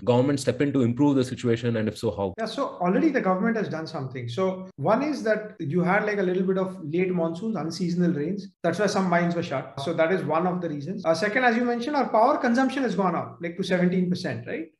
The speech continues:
Speaker 2: Uh, which is showing our manufacturing sector is picking up, our exports are picking up, which means that now going forward for our manufacturing sector,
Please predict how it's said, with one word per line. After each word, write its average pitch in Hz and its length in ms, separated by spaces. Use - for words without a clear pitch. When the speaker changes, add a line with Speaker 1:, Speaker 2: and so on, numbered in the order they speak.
Speaker 2:
Uh, 170 480
which 196 160
is 226 60
showing 262 260
our 247 160
manufacturing 240 580
sector 220 260
is 226 120
picking 196 260
up, 202 220
our 180 120
exports 233 400
are 214 120
picking 165 320
up, 165 300
which 208 260
means 262 360
that 240 200
now 226 560
going 208 280
forward 226 460
for 214 240
our 214 160
manufacturing 196 640
sector, 254 480